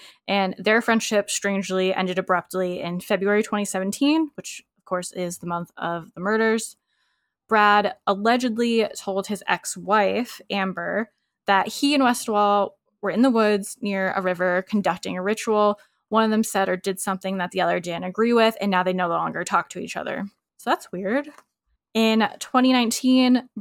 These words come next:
Brad changed his story to Amber and actually said that Patrick was the murderer, and he said that Patrick and his people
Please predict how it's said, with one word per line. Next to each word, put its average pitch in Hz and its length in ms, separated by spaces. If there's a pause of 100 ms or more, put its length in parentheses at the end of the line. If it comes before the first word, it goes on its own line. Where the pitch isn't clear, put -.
Brad 240 540
changed 214 380
his 196 120
story 208 380
to 185 120
Amber 220 560 (200)
and 202 100
actually 226 320
said 202 200
that 185 220
Patrick 294 520
was 208 180
the 190 60
murderer, 208 580 (220)
and 202 340
he 233 100
said 220 140
that 190 120
Patrick 262 400
and 202 180
his 240 300
people 208 720